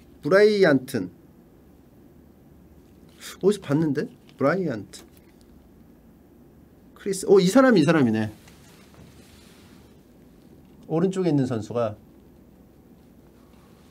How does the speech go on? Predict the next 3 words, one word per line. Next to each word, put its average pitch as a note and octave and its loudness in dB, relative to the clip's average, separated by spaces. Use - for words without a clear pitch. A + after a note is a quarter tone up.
브라이언트, C#3+ 0
크리스 D#3+ -14
브라이언트. G2+ -12